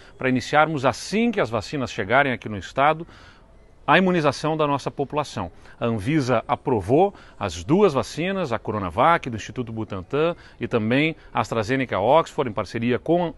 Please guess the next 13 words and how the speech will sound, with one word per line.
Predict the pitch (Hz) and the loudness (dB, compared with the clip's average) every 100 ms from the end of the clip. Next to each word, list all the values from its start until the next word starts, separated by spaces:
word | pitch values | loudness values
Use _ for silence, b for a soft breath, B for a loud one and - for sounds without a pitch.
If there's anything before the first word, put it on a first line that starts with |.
| - | -10
a | 123 | -10
Fiocruz, | - 139 107 - 156 208 - - B B B B B - - | -6 -4 -4 -2 -2 -2 -4 -16 B B B B B -12 -2
e | 165 202 | -2 2
devemos | 175 143 165 208 135 | 4 6 6 4 4
iniciar | 131 117 156 170 | 0 2 2 2
a | |
imunização | 147 123 107 104 - 147 165 | 2 -2 -2 -4 -2 -4 -4
com | 170 175 | -2 -4
a | |
Coronavac, | - 170 175 135 139 - | 0 0 0 2 2 0
com | 123 | -10
seis | 107 - 185 202 139 | -8 -2 0 0 -2
milhões | 143 127 170 160 - | 0 0 0 -2 -4